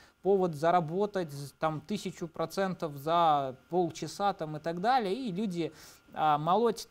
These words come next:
рыночными ордерами по этим нонфармам, да, поэтому, собственно, и рынки так, а, летают, да, вот, э, ну, поэтому, скорее всего, именно нон-, нонфармы пока держат, э, марку, да, хотя,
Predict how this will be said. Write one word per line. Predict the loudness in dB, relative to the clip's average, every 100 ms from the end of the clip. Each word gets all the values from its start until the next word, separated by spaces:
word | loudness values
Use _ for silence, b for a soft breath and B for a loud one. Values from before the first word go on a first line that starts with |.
| -2
рыночными | 0 0 -4 -4 -2 0
ордерами | -2 -2 0 0 -2
по | -6 -2 -2
этим | -2 -4 -4
нонфармам, | -6 -2 0 2 0
да, | -2 -2
поэтому, | -2 -4 -6 -10
собственно, | -10 -10 -8 -6 -2
и |
рынки | -2 -4 -8
так, | -8 -8 -10
а, | -8 -6 -6 -6 -4
летают, | -6 -2 -4 -4 -10 _
да, | -6 -6 B B B _
вот, | -6 -4 -4 -10 -18
э, | -10 -6 -4 -4 -6 -6 -10 -12
ну, | -10 -4
поэтому, | -2 -2 -6
скорее | -8 -6 -6
всего, | -8 -8 -8
именно | -6 -8 -8
нон-, | -8 -8 -8
нонфармы | -6 -8 0 4 4 2
пока | -8 -10 -2 -2 0
держат, | -2 -4 -4 -6 -8 -16
э, | -14 -10 -8 -8
марку, | -6 -6 -8 -8
да, | -6 -6
хотя, | -6 -10 -2 0 0